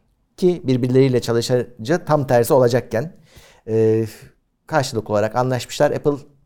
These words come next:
açıklanmayan bir rakamı ödemeyi kabul etmiş ve altı yıllık bir anlaşma, lisans anlaşması da yapılmış Qualcomm'la. Bu durumda Apple'ın tekrar Intel yerine Qualcomm modemleri kullanabileceğini düşünebiliriz. Ee,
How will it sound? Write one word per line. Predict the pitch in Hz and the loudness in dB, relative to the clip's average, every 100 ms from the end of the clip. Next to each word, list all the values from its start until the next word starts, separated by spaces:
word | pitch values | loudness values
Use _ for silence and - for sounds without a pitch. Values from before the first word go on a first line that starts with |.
| _ 123 | _ -10
açıklanmayan | 120 - 139 123 101 104 | -10 -2 -2 0 -2 -2
bir | 107 | -4
rakamı | 107 113 110 | -4 -4 -4
ödemeyi | 110 117 117 | -4 -2 -4
kabul | 117 127 120 | -4 -2 -2
etmiş | 98 165 - - _ _ _ | -2 -8 -12 -20 _ _ _
ve | 113 | -2
altı | 123 127 131 | 0 0 0
yıllık | 120 123 | -2 -2
bir | 127 | -4
anlaşma, | 120 127 120 - 123 101 - _ | -2 -2 -6 -4 -4 -6 -14 _
lisans | 113 107 120 104 | -12 -6 -6 -4
anlaşması | 98 98 95 98 - | -6 -8 -8 -12 -8
da | 101 | -8
yapılmış | 98 104 165 - - _ _ _ _ _ _ _ _ _ _ - | -6 -8 -8 -10 -18 _ _ _ _ _ _ _ _ _ _ -8
Qualcomm'la. | 123 110 107 107 107 165 - - _ _ _ - | -2 -2 -2 -6 -4 -4 -6 -20 _ _ _ -4
Bu | 131 | 0
durumda | 135 135 143 | 0 2 0
Apple'ın | 127 139 151 160 - - _ | 0 2 2 0 -8 -20 _
tekrar | 147 139 135 151 - | -6 -2 0 0 -4
Intel | 123 120 123 120 | -6 0 2 2
yerine | 117 131 139 | 0 -2 -4
Qualcomm | 127 139 135 120 110 | 0 0 0 -2 0
modemleri | 110 110 110 104 104 - _ - | 0 -2 -2 -4 -6 -8 _ -12
kullanabileceğini | 113 110 110 107 104 110 113 135 | -6 -4 -2 -4 -4 -4 -4 -6
düşünebiliriz. | 107 - 117 110 98 113 107 120 - - | -10 -8 -6 -6 -6 -6 -4 -6 -10 -8
Ee, | 107 104 104 | -4 -4 -6